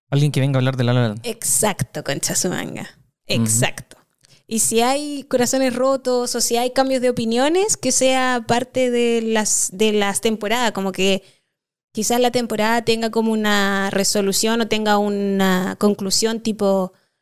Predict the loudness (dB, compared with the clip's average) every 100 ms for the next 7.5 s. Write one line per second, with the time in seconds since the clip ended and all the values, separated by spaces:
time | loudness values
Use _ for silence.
0 | _ _ _ _ -8 -2 -2 -2 -2 0
1 | 2 2 0 -2 0 0 0 -2 -6 -8
2 | -6 -4 -4 -2 0 2 0 -2 -2 0
3 | 0 -2 -8 -4 2 2 2 0 2 2
4 | 2 0 -2 0 -4 -2 0 0 0 0
5 | 0 2 0 -2 -4 -4 -4 0 0 0
6 | -4 -2 -2 -2 -2 0 0 -2 -2 0
7 | -2 -2 -4 0 0